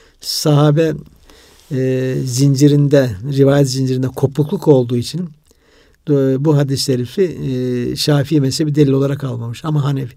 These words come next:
Hanefi alimleri delil almışlar. O yüzden kısaca gayrimüslim ülkede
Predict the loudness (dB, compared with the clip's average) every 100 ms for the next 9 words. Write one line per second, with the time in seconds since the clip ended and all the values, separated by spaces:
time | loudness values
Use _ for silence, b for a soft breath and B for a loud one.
0 | b -2 -2 0 -2 -2 -6 -6 -6 -4
1 | -2 0 -2 -8 -10 -12 -14 -16 _ _
2 | b b b b 2 2 0 -6 -4 -2
3 | 0 -2 -6 -14 b b b b b b
4 | 2 8 8 8 4 0 -4 -4 -2 -4
5 | -2 -4